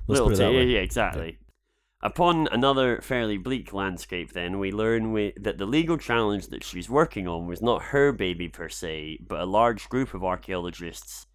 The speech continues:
Speaker 2: had voted for her to be one of the leading figures,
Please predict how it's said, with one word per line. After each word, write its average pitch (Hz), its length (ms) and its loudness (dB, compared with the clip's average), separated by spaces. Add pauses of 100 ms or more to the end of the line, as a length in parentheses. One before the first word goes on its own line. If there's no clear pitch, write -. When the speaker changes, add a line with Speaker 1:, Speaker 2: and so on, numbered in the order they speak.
(220)
Speaker 2:
had 92 140 -8
voted 101 320 2
for 95 140 -4
her 120 340 4 (320)
to - 80 -14
be 110 100 0
one 110 180 4
of 95 80 0
the 98 60 -6
leading 120 300 2
figures, 90 500 -6